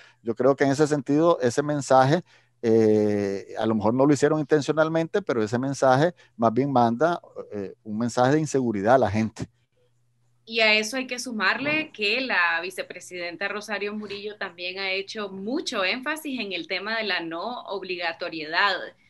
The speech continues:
Speaker 2: Eh, para ustedes, ¿qué implica este mensaje? Eh, ¿debe o no ser obligatoria la vacuna de covid diecinueve?
Speaker 1: Mira, aquí ninguna vacuna ha sido obligatoria.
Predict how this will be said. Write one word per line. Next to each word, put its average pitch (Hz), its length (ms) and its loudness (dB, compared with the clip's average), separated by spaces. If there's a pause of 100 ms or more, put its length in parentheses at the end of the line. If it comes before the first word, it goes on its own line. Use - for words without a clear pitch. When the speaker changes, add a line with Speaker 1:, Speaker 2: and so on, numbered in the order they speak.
(300)
Speaker 2:
Eh, 185 180 -6
para 196 300 2
ustedes, 254 720 -2
¿qué 233 100 -2
implica 240 600 -2 (100)
este 214 260 -6
mensaje? 240 960 0
Eh, 180 340 -4
¿debe 311 540 0
o 220 160 -2
no 214 340 -4
ser 233 220 -6
obligatoria 196 640 0
la 185 140 4
vacuna 185 360 -2
de 170 100 -6
covid 165 240 -6
diecinueve? 156 680 -10 (380)
Speaker 1:
Mira, 123 300 2
aquí 131 300 0
ninguna 170 460 0
vacuna 123 380 2
ha - 20 -4
sido 139 240 -4
obligatoria. 110 640 -2